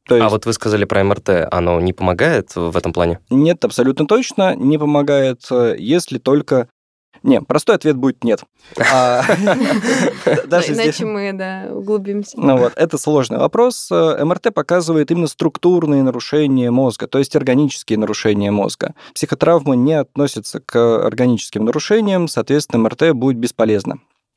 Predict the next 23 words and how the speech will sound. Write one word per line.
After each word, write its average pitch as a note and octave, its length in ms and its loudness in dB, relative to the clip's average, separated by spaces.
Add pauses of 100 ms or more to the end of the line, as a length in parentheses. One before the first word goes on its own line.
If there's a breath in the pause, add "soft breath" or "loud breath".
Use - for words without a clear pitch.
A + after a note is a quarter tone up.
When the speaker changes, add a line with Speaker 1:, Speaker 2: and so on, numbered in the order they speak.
(120)
Speaker 1:
Она, D#3 380 2
скорее, D3 440 0 (280)
М B2 140 2
Р A#2+ 60 -2
Т D#3+ 180 2
помогает C3 680 0
в A#2 80 -10
див-диагностике, A#2 1120 -2
то B2+ 220 2
есть B2+ 300 0 (260)
мы D#3 300 4
видим C3 580 0
симптомы, C#3 640 0
которые B2+ 560 0
чем-то C#3+ 420 -2
пересекаются A#2+ 880 0
с - 120 -8
органическими C3+ 680 0
нарушениями, D#3+ 640 0
да, D#3 140 0
какого-то C3 460 0
определенного A#2+ 540 0
типа, A#2+ 420 -4